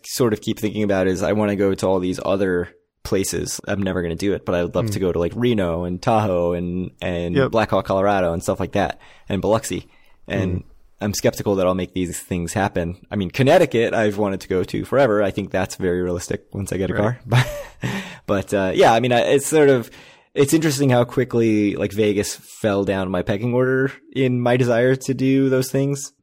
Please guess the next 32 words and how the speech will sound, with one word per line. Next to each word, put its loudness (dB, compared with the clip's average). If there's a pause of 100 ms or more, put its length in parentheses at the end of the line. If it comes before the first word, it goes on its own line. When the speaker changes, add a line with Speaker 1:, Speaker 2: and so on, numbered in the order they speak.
Speaker 1:
Although 2
I'm -2
sure 0
if -4
you -2
give -2
it -6
six -6
months, -6
I'll -4
be -2
like, -4
"Vegas, -2
Vegas, -4
Vegas." -8 (600)
Speaker 2:
So 4
what 6
do -2
you, -4
what 4
do 2
you 2
think? -2
When, 2 (100)
when's -2
our 2
next -4
big 0
trip -2
to 0
somewhere 2
happening? 2